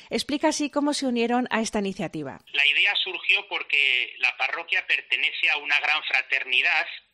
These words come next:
Speaker 2: que está iniciada y motivada desde Roma, desde la Basílica de San Lorenzo Extramuros, donde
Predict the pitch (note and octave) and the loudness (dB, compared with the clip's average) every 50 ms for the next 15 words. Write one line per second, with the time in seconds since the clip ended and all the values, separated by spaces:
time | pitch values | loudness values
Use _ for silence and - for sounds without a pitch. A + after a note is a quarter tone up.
0 | _ _ - B2 - - - D3 C#3+ C#3+ C#3+ C#3 - - - C3+ B2+ A#2 B2 A#2+ | _ _ 0 0 0 0 0 2 2 4 4 2 0 0 -2 -2 -2 0 0 -2
1 | - - D3 D3 D3+ D#3 D3 C#3+ C#3 B2+ B2 A#2+ A#2+ A#2+ A#2+ A#2+ A#2+ - - B2 | -2 0 0 2 2 2 2 2 2 2 4 2 2 0 0 -4 -8 -2 -2 0
2 | A#2+ C#3 D3 D3 C#3 C3+ A#2+ A#2 A#2+ A2+ - - A2 A2 - D3+ E3+ E3 D3+ C#3 | 0 0 0 0 0 -2 0 0 -2 -2 0 -2 -2 0 0 -4 -6 -4 -4 -4
3 | C3+ - A#2+ A#2 - A#2 A2+ A2 A2+ A2 A2 A2 - - B2+ B2 C3 C3+ C3 - | -2 -2 -4 -4 -2 -4 -2 -2 -2 -2 0 -2 0 0 0 2 2 0 0 0
4 | C3 B2 A#2 A#2 A2 - - A#2 A2 A2 A2 G#2+ A2 A#2+ B2+ B2 - - B2+ B2 | -2 0 0 -2 -2 -2 -4 -4 -4 -6 -8 -6 -2 -2 -2 -2 -2 -8 -10 -4
5 | - B2 - - - - A#2+ A#2 A#2+ C3+ D#3+ E3 C3 C3+ D3 - - - - _ | -4 -4 -4 -4 -8 -4 -4 -4 -4 -6 -10 -12 -12 -8 -6 -6 -6 -8 -12 _
6 | _ _ - - - - - _ _ _ - C3 B2 B2 B2 A#2+ A#2 A#2+ B2 A#2+ | _ _ -20 -20 -20 -20 -20 _ _ _ -6 -4 -4 -4 -6 -4 -2 0 2 2
7 | A#2+ A#2+ A#2 A2+ A2 G#2+ G#2+ - _ | 2 2 2 0 -2 -4 -8 -14 _